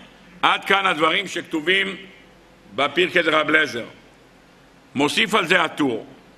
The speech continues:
לכן התקינו חז"ל שיהיו תוקעים בראש חודש אלול בכל שנה ושנה, ובכל החודש, כדי להזהיר את ישראל שיעשו תשובה,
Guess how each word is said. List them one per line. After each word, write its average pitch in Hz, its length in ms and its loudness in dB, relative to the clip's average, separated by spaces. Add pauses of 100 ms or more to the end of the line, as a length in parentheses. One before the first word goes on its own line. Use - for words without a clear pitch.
(480)
לכן 151 480 0
התקינו 202 560 -2
חז"ל 156 440 2 (280)
שיהיו 156 260 0
תוקעים 170 420 0
בראש 175 280 2
חודש 185 380 2
אלול 180 460 2 (340)
בכל 180 380 2
שנה 180 400 4
ושנה, 151 460 0 (800)
ובכל 196 640 2
החודש, 185 880 0 (560)
כדי 160 240 0
להזהיר 175 480 0
את 214 100 -6
ישראל 190 420 0
שיעשו 175 420 0
תשובה, 143 400 -2